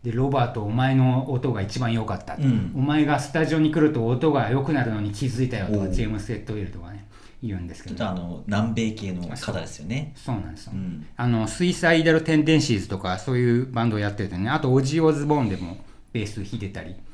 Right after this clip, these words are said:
Speaker 1: してる人で、ちょっと黒髪の長い、
Speaker 2: はい。
Speaker 1: えー、五弦ベース使いなんですよね。
Speaker 2: で、フィンガーで。
Speaker 1: うん。
Speaker 2: うん。
Speaker 1: そういう人が加入して、まあ、あとそうですね、もう一つ面白かったのはメタリカのこのディーブイディー、えー、真実の瞬間見てるとね、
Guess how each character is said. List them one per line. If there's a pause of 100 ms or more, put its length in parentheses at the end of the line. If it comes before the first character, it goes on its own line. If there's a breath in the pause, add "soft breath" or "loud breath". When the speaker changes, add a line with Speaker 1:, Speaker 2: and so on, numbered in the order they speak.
(300 loud breath)
Speaker 1:
し
て
る
人
で、
ち
ょ
っ
と (280)
黒
髪
の
長
い、
Speaker 2:
は
い。 (760 loud breath)
Speaker 1:
え
ー、
五
弦
ベ
ー
ス
使
い
な
ん
で
す
よ
ね。 (300)
Speaker 2:
で、
フ
ィ
ン
ガ
ー
で。
Speaker 1:
う
ん。
Speaker 2:
う (320)
ん。 (360 loud breath)
Speaker 1:
そ
う
い
う
人
が
加
入
し
て、 (160)
ま
あ、
あ
と
そ
う
で
す
ね、
も
う
一
つ
面
白
か
っ
た
の
は
メ
タ
リ
カ
の
こ
の
デ
ィ
ー
ブ
イ
デ
ィ
ー、 (180 loud breath)
え
ー、
真
実
の
瞬
間
見
て
る
と
ね、